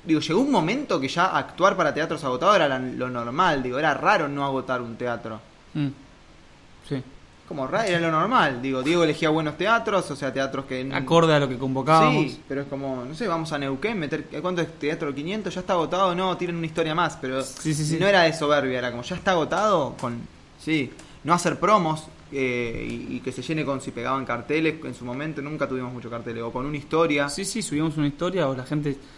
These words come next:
Speaker 2: bueno, lo que nos pasó, yo creo que me empecé a dar cuenta que estamos convocando en la costa previa al N D, como que, "Wow, estamos metiendo gente en los teatros en la costa". Era una reacción a lo que estábamos haciendo en las redes,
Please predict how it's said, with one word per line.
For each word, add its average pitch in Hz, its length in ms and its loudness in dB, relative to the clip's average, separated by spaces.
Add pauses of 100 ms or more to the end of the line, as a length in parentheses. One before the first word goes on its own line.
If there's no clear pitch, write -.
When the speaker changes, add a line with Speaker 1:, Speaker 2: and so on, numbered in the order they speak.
(180)
Speaker 2:
bueno, 160 160 4
lo 135 100 2
que 143 80 -2
nos 135 100 -2
pasó, 208 460 2 (260)
yo 185 140 -2
creo 180 180 2
que 135 320 -2 (380)
me 147 80 -2
empecé 143 220 2
a - 20 8
dar 170 80 6
cuenta 170 180 2
que 147 60 0
estamos 156 260 0
convocando 151 600 0
en 139 100 -2
la 131 120 -4
costa 156 380 -2
previa 147 220 0
al 143 60 0
N 143 120 0
D, 151 360 0 (800)
como 139 260 -4
que, 127 120 -8
"Wow, 143 320 2 (220)
estamos 160 260 -2
metiendo 143 300 0
gente 147 640 -2
en 135 80 -4
los 127 120 -6
teatros 147 320 -4
en 131 60 -6
la 131 100 -6
costa". 160 340 -4 (640)
Era 151 160 2
una 143 100 2
reacción 139 320 0
a 147 60 4
lo 135 120 0
que 135 100 -8
estábamos 147 340 0
haciendo 143 240 0
en 135 80 0
las 127 80 -6
redes, 170 420 0